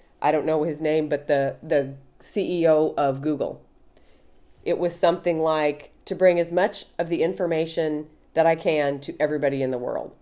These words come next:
Okay, I think Google's probably done a pretty good job of completing that mission statement.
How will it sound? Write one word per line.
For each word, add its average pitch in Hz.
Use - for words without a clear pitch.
Okay, -
I 151
think 170
Google's 160
probably 147
done 139
a 139
pretty 139
good 131
job 131
of 131
completing 127
that 120
mission -
statement. -